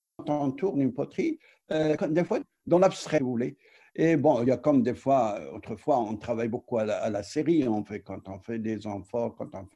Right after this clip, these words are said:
fait les assiettes et tout, parce qu'on a des, quand il y a la, la de-, dans l'abstrait, si vous voulez, le monde, on fait ce que, ce qui est demandé.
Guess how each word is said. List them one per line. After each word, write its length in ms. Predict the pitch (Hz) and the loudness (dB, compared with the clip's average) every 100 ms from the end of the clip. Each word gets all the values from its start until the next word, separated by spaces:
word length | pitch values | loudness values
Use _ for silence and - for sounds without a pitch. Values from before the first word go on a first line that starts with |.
| _ _ _ | _ _ _
fait 60 | 113 | -8
les 260 | 104 101 | -8 -8
assiettes 520 | 104 98 - 120 113 98 | -8 -10 -8 -6 -6 -8
et 100 | 98 | -10
tout, 240 | - 165 - _ - - _ | -4 -4 -4 _ -20 -20 _
parce 180 | - 107 | -8 -8
qu'on 380 | - 127 123 120 | 0 2 4 2
a 100 | 117 | 0
des, 560 | 110 117 110 107 104 - | 0 0 0 0 -2 -4
quand 240 | 120 110 | -8 -6
il 60 | 120 | -2
y 40 | |
a 60 | 107 | -2
la, 360 | 107 104 101 | 0 0 0
la 180 | 110 113 | 0 -2
de-, 200 | 117 120 123 | -2 -2 4
dans 140 | 170 | 6
l'abstrait, 640 | 190 190 - - 156 170 | 8 4 0 0 2 2
si 180 | 175 - | -2 -4
vous 200 | 127 127 | -2 -2
voulez, 100 | 117 | 2
le 60 | 135 | 4
monde, 360 | 175 170 95 - _ - | 6 4 2 -4 _ -12
on 120 | 101 | -4
fait 140 | 131 | -4
ce 140 | - 110 | -4 -8
que, 260 | - 107 | -6 -6
ce 140 | 95 - | -6 -14
qui 180 | - 110 | -8 -4
est 400 | 107 101 98 98 | -2 -4 -8 -8
demandé. 500 | 113 123 156 156 | -6 -2 0 -2